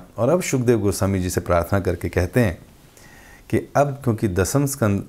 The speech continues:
आप शुरू कर रहे हैं, कृष्ण की कथा शुरू कर रहे हैं, क्योंकि इससे पहले आपने संक्षिप्त में बताया कि भगवान ने किस प्रकार वसुदेव ने कृष्ण को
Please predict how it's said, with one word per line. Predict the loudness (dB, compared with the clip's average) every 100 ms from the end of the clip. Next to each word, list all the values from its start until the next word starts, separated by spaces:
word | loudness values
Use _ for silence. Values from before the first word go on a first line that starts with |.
| -6
आप | -6 -4
शुरू | -6 -2
कर | 0 0
रहे | 0
हैं, | 0 -4
कृष्ण | -6 -6 -4
की | -2
कथा | -2 0 0
शुरू | 0 -2
कर | 0 0
रहे | 0
हैं, | 0
क्योंकि | -2 -4
इससे | -6 0 0
पहले | 2 2 4
आपने | 2 -2
संक्षिप्त | -2 -2 0 -2 0
में | 0
बताया | 2 2 2 0 -4 -16 -20 -20 -20 -20 -2
कि | 0
भगवान | 2 2 2 2
ने | 2 0
किस | -4 -4
प्रकार | -2 2 2 2 -2 -14 -20 -14 -4
वसुदेव | -2 0 2 4 4
ने | 0 0
कृष्ण | -2 -2 -2 2
को | 2 2